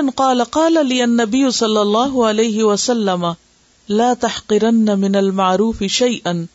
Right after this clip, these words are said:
ولو ان تلقا اخاک بوجہ طلق۔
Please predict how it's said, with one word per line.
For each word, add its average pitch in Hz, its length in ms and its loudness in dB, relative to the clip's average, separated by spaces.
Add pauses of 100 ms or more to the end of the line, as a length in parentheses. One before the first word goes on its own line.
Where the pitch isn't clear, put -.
(640)
ولو 202 600 2
ان 185 300 -2
تلقا 185 580 -2 (100)
اخاک 185 540 -4
بوجہ 170 800 -2
طلق۔ 202 340 -2